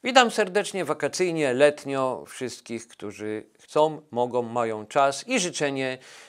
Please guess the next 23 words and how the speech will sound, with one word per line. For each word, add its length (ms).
y, 260
spotkać 600
się 200
ze 160
mną 220
w 40
dzisiejszym 760
podcaście 580
z 80
serii 380
Za 140
krótko. 440
Jak 140
państwo 400
wiecie, 600
y, 40
często 440
tak 280
nawiązuję, 600
że 260
różne 420
rzeczy 280
mnie 320